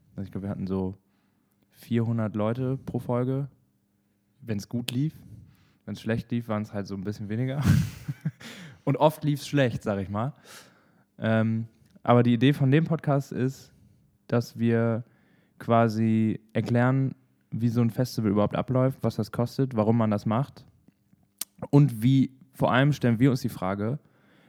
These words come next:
wie wir das besser machen können. Also wie wir unser Festival nehmen und einfach so geil wie möglich für alle Beteiligten umsetzen können.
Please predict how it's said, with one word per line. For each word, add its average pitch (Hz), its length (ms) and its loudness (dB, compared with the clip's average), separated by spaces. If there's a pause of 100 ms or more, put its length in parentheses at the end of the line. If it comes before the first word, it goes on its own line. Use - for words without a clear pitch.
(100)
wie 113 140 -2
wir 120 120 4
das 110 200 0
besser 120 260 0
machen 95 220 -4
können. 90 240 -4
Also 101 260 -4
wie 110 200 -2
wir 113 260 2
unser 120 240 2
Festival 113 380 -4
nehmen 143 400 2
und 107 260 -2
einfach 113 400 -4 (460)
so 120 200 -4
geil 135 380 4
wie 123 80 -2
möglich 123 380 0
für - 100 -6
alle 104 220 -4
Beteiligten 98 480 -8
umsetzen 92 400 -8
können. - 200 -12